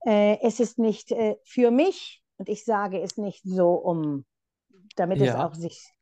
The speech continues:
Speaker 1: sehr schön hört, anhört oder so. Für mich, die besten Gäste sind deutsche Gäste. Sie sind sehr organisiert. Sie fehlen niemals, wenn man sagt, um
Speaker 2: <laughs> Ja.
Speaker 1: fünf Uhr hier. Da sind sie schon zehn vor da.
Speaker 2: Ja, das,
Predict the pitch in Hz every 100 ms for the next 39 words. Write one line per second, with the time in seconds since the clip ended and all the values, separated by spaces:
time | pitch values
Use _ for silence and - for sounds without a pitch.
0 | _ 175 185 165 - - 185 190 185 170
1 | 151 185 175 196 196 - 196 208 196 185
2 | - 185 180 170 165 143 _ _ _ -
3 | 220 220 285 - _ _ _ _ 214 -
4 | 220 226 - 254 220 175 180 _ 214 185
5 | 190 208 - - 156 160 156 151 - 123
6 | - - 117 - - - 220 254 214 202
7 | 262 285 285 247 240 220 185 180 202 226
8 | 226 226 - - - - 214 269 - 233
9 | 277 277 262 247 226 240 277 294 254 240
10 | 240 - 208 226 220 214 190 202 196 139
11 | 143 - 135 - 214 - - 196 208 226
12 | 208 202 220 262 269 - 262 - 254 247
13 | 240 - 262 247 226 233 226 226 202 196
14 | 196 117 123 131